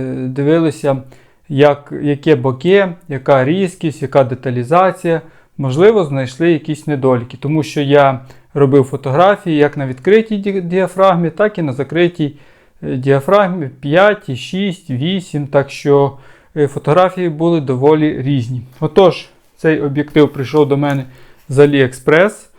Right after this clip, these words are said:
Звичайно ж, нижче під цим відео буде посилання, де саме я його придбав, а придбав я його у прямого постачальника від компанії Viltrox. І в порівнянні з цінами, які панують в нас в Україні, тобто,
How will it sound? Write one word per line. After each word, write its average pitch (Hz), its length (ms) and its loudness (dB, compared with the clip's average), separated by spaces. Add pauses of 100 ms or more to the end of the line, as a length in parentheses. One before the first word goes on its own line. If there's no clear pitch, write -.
(380)
Звичайно 147 600 2
ж, 123 260 -10
нижче 147 420 -2
під 131 220 -12
цим 147 160 -2
відео 135 340 0
буде 131 340 0
посилання, 131 720 0 (340)
де 143 180 4
саме 139 380 0
я 135 120 2
його 127 160 -2
придбав, 139 560 0
а 143 60 -2
придбав 151 460 0
я 165 60 -2
його 151 420 2
у 139 460 -2 (380)
прямого 143 800 4
постачальника 180 1040 0
від 147 140 -4
компанії 143 640 0
Viltrox. 131 500 -2 (440)
І 151 300 4
в 131 100 -4
порівнянні 147 760 2
з 135 500 2 (600)
цінами, 143 540 2
які 131 460 0
панують 135 560 0
в - 20 -8
нас 131 260 0
в 135 40 -10
Україні, 156 480 0
тобто, 135 600 2